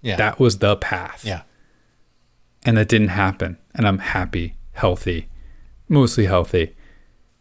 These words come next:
Speaker 2: Everything is good. So I just really had this moment of reflection of, like, this shit takes years
Speaker 1: Mm-hmm.
Speaker 2: to get to a place where you're good. Like,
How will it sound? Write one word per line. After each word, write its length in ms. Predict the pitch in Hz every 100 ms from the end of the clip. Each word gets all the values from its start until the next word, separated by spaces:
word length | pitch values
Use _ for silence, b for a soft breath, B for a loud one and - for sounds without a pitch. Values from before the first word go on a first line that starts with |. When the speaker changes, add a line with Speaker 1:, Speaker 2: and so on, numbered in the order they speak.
| _ _ -
Speaker 2:
Everything 360 | 135 135 139 127
is 140 | 104
good. 240 | - 90
So 120 | - 104
I 100 | 110
just 220 | 104 -
really 320 | 120 127 147
had 120 | 127
this 140 | 104 -
moment 260 | 98 95 90
of 60 |
reflection 480 | 82 - 95 90 -
of, 100 | 87
like, 200 | 90 87 _ b b b b b b _ _ _ _ _ -
this 120 | 120
shit 220 | - 143
takes 240 | - 123 -
years 480 | 98 95 92 - - _ _
Speaker 1:
Mm-hmm. 260 | 120 87 95
Speaker 2:
to 140 | 87 120
get 220 | 120 113
to 140 | -
a 40 | 107
place 340 | - 98 92
where 100 | 98
you're 120 | 90
good. 260 | 82 110 101
Like, 180 | 98